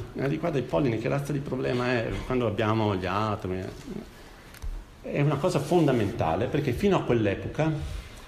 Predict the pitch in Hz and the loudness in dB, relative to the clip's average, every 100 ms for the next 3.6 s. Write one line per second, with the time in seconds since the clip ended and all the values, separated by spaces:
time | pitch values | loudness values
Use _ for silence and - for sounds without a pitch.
0 | - - - - 117 143 131 143 165 139 | -20 -20 -8 -4 0 2 4 4 4 4
1 | 143 135 123 120 120 - - 165 - 127 | 6 4 4 2 0 -2 4 4 4 2
2 | 107 - 110 101 104 113 117 104 - 107 | 2 4 4 6 2 0 2 2 2 2
3 | 98 87 76 69 - | 2 -2 -2 -4 -8